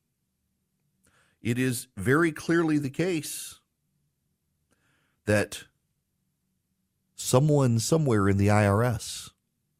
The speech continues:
has more information about Hunter Biden. And someone else inside the I R S has told those people within the I R S, "You're not allowed to give it, even to the U S attorney."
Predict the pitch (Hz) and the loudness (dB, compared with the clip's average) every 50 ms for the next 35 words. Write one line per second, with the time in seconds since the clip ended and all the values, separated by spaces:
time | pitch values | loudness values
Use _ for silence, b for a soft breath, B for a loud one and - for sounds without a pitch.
0 | _ _ _ _ _ _ _ _ _ 117 104 101 85 87 87 95 110 139 156 151 | _ _ _ _ _ _ _ _ _ 0 0 0 0 0 0 2 2 4 4 2
1 | 117 98 - - 85 82 80 78 - - 82 78 78 73 85 107 90 76 71 71 | 0 0 -2 -2 -2 -2 -2 -2 -4 -6 -4 -4 -4 -4 -4 -4 -6 -6 -6 -6
2 | 73 76 71 - - - - _ _ _ _ _ _ _ _ _ _ _ _ _ | -8 -12 -12 -16 -18 -20 -20 _ _ _ _ _ _ _ _ _ _ _ _ _
3 | _ _ _ _ B B B B B B B B - 98 92 - - - - 143 | _ _ _ _ B B B B B B B B -2 -2 -2 -2 -4 0 0 2
4 | 143 139 131 131 117 131 170 202 180 165 135 - - - - - - - _ _ | 2 4 4 4 4 4 4 4 2 0 0 -2 -6 -6 -6 -8 -10 -12 _ _
5 | _ _ _ _ _ _ _ _ _ _ _ _ _ _ _ _ _ _ _ _ | _ _ _ _ _ _ _ _ _ _ _ _ _ _ _ _ _ _ _ _
6 | _ _ _ _ _ - 117 107 98 - - - 104 98 92 90 85 90 90 85 | _ _ _ _ _ 0 0 0 0 0 0 2 2 2 2 0 0 0 0 0
7 | 85 87 87 82 82 90 104 135 - - - - _ _ _ _ _ _ _ _ | 0 0 -2 -2 -4 -4 -4 -4 -6 -10 -16 -18 _ _ _ _ _ _ _ _
8 | _ _ _ _ _ _ _ b b b b b b b b b - 101 92 - | _ _ _ _ _ _ _ b b b b b b b b b -2 -2 0 0
9 | - - - - - - 160 170 175 160 135 139 135 131 120 - - - 170 156 | -4 -8 -10 -8 -2 2 4 4 4 6 6 4 4 4 2 0 -2 -4 -4 0
10 | - 151 143 131 127 131 131 165 185 214 208 185 160 120 101 95 95 92 92 104 | 2 2 2 2 2 2 0 0 0 0 0 0 2 2 2 2 2 0 -2 -4
11 | - - - 101 98 101 117 135 151 147 143 143 143 143 135 127 110 120 151 156 | -6 -6 -6 -6 -4 -2 -2 -2 -2 -2 -2 -2 -2 -4 -4 -6 -4 -4 -4 -2
12 | 143 85 - - - _ _ _ _ _ _ _ _ _ _ 131 120 127 120 135 | -2 -4 -6 -8 -16 _ _ _ _ _ _ _ _ _ _ 0 0 2 4 4
13 | 139 135 131 - - 135 123 123 123 131 135 131 123 - - 120 - - 147 143 | 2 2 2 0 0 0 0 2 2 4 4 4 2 0 -4 -6 -4 -2 -2 -2
14 | 127 110 - - | -2 -4 -8 -10